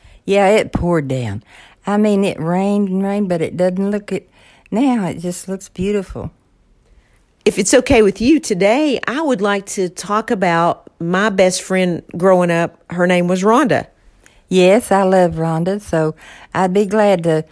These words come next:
Speaker 1: talk with you about her.
Speaker 2: I said her name was Rhonda. It still is Rhonda.
Speaker 1: <laughs> Yeah, I hope so.
Speaker 2: Well, um, you know, when I first met Rhonda,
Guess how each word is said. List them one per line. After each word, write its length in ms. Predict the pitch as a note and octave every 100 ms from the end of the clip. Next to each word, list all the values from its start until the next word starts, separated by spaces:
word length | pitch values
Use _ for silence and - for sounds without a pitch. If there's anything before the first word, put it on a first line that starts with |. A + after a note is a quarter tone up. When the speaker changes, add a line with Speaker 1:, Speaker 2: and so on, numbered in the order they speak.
| _ _
Speaker 1:
talk 300 | - F3+ F3+
with 200 | F#3 F3+
you 80 | F3+
about 280 | D#3+ E3 E3+
her. 340 | E3+ D3 - _ _ _ _ _ _ _ _ _
Speaker 2:
I 120 | - C4+
said 240 | D4+ D#4
her 100 | G3+
name 240 | A3 G3+
was 280 | G#3 A#3 C4
Rhonda. 340 | G#3 F#3 G#3 G3+
It 160 | G3+
still 300 | - C4 B3
is 200 | B3+ D4
Rhonda. 560 | G#3+ F3+ F3 E3 D#3+ F3+ - -
Speaker 1:
<laughs> 200 | F#4 -
Yeah, 580 | G3 G3 G#3+ G#3 G3+ G3
I 60 |
hope 140 | A#3+ -
so. 340 | - F3 G3 - _ _ _ _ _ _ _ _
Speaker 2:
Well, 460 | - G#3+ A#3+ D4+ -
um, 380 | F#3 F3+ D#3+ E3+ _
you 120 | G3
know, 300 | G#3+ G#3+ F#3 - _ -
when 200 | F#3+ G3
I 140 | A3
first 380 | - G#3 A3+ -
met 200 | A#3+ G#3+
Rhonda, 580 | G#3 G3+ F#3 D3 C#3